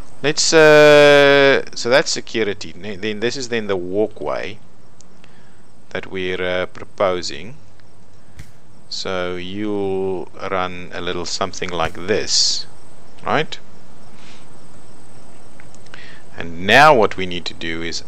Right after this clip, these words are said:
identify the center of this, which I believe is right down the middle there.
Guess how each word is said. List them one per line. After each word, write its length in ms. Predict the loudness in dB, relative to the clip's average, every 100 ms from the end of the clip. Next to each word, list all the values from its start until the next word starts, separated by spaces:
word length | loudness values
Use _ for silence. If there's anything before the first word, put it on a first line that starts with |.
| -4
identify 640 | -4 -2 -4 -2 0 0
the 120 | 0
center 420 | -2 0 -2 0
of 220 | 0 0 0
this, 420 | 0 2 2 0 -4 -6 -6 -6 -6 -6 -6
which 160 | -4
I 60 | -4
believe 640 | -4 -4 -4 -4 -4 -4
is 140 | -4 -4
right 380 | 0 0 -2 -2
down 440 | 0 0 -2 -4
the 60 | -4
middle 460 | -4 -2 -4 -4
there. 400 | -2 0 2 0